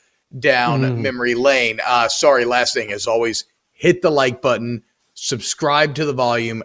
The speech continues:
Speaker 1: Thank you to The Volume for having us. Aaron Murray, uh, how we feeling
Speaker 2: Mm.
Speaker 1: today, dude? Uh, anything,
Speaker 2: I, I'm a little
Speaker 1: anything
Speaker 2: distressed.
Speaker 1: top of mind before you go, Cliff? Yeah, what you got?
Speaker 2: Yeah, yeah, yeah, yeah, yeah. I'm a little bit, uh, I'm a little bit nervous. You know, I've been, you know,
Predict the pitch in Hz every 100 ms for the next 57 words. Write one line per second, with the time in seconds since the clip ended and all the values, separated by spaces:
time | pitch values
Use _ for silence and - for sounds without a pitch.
0 | _ - 151 190 185 160 143 135 123 127
1 | 127 123 123 123 120 - - - - -
2 | _ _ _ 175 302 381 415 359 190 139
3 | 113 98 - - 160 156 147 135 - 170
4 | 269 285 285 277 277 269 269 269 277 254
5 | 120 127 131 131 131 123 110 139 135 135
6 | - 208 240 247 226 190 302 339 349 320
7 | 269 392 311 220 220 226 208 202 220 202
8 | 214 196 196 - 208 151 143 165 151 -
9 | 175 147 113 _ _ _ _ _ _ 214
10 | 370 427 269 247 254 262 247 240 202 151
11 | 165 185 151 170 180 185 180 180 165 156
12 | 147 143 185 233 220 151 151 139 - 147
13 | 139 147 147 131 - 135 123